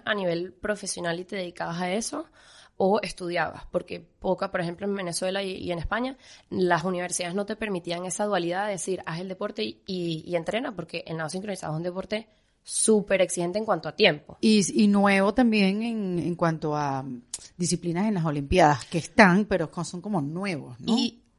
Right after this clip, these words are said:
Speaker 1: esto que, esto que voy a decir capaz suena horroroso, pero yo me di cuenta que yo no podía ganarme la vida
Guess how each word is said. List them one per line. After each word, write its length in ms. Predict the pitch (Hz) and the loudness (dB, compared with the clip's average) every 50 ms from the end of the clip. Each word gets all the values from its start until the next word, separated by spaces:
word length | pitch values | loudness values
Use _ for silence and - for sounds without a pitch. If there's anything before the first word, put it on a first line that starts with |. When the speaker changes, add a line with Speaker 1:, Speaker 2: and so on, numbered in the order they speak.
| _ - - - - | _ -6 -4 -4 -2
Speaker 1:
esto 280 | - 202 208 - 226 233 | -2 -2 -2 -2 -2 -2
que, 120 | 220 - - | -2 -2 -2
esto 220 | - 180 - - 226 | -2 -4 -4 -4 0
que 60 | 247 | 2
voy 60 | 226 | 2
a 40 | 202 | 2
decir 300 | 208 208 - 214 202 - | 2 0 -4 -6 -6 -4
capaz 320 | - 208 202 214 208 202 185 | -6 -4 -2 -2 -2 -4 -4
suena 260 | - - 226 214 214 | -4 -4 -4 -4 -4
horroroso, 400 | 208 208 196 180 180 - 208 208 | -4 -2 -2 -2 -2 -2 -4 -4
pero 140 | 247 220 196 | -4 -4 -4
yo 160 | 175 180 180 | -4 -6 -6
me 100 | 185 185 | -6 -8
di 80 | 190 | -6
cuenta 240 | 190 220 220 220 226 | -6 -8 -8 -8 -6
que 100 | - 220 | -6 -6
yo 80 | 185 180 | -4 -4
no 140 | 175 180 185 | -6 -6 -6
podía 320 | 208 208 202 202 214 220 | -6 -4 -2 -2 -4 -4
ganarme 500 | 214 175 190 180 170 170 165 170 185 196 | -4 -2 -2 0 0 0 -2 -4 -4 -2
la 140 | 220 208 180 | -2 -2 -2
vida 460 | 175 175 175 180 185 202 208 - | -2 -4 -4 -4 -4 -4 -6 -8